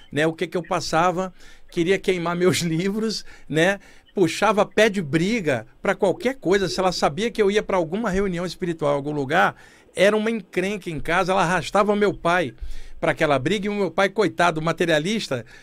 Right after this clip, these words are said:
né, falava assim, "Olha, eu não acredito em nada. Do mesmo jeito que eu respeito você seguir sua religião, o garoto vai ter que seguir o que ele quiser." Então, o maior exemplo que eu tive de liberdade de expressão foi do meu pai, que era materialista, e a minha mãe, extremamente religiosa,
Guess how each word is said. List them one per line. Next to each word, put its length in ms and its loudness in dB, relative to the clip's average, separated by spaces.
né, 300 -2
falava 380 2
assim, 240 -2
"Olha, 360 2
eu 140 4
não 80 2
acredito 400 -2
em 100 0
nada. 380 -2
Do 80 -2
mesmo 240 -4
jeito 220 0
que 80 -4
eu 40 4
respeito 800 2
você 280 0
seguir 280 -2
sua 180 0
religião, 400 2
o 20 -2
garoto 440 4
vai 120 0
ter 160 -8
que 80 -12
seguir 240 -6
o 60 -2
que 100 -6
ele 120 -2
quiser." 440 -2
Então, 140 -4
o 20 -2
maior 300 2
exemplo 500 -2
que 80 -10
eu 80 -2
tive 240 -4
de 100 -4
liberdade 520 0
de 60 -12
expressão 420 -4
foi 120 -2
do 120 0
meu 180 -2
pai, 400 2
que 80 -6
era 120 2
materialista, 840 0
e 100 2
a 80 8
minha 220 4
mãe, 320 -2
extremamente 640 -4
religiosa, 680 -2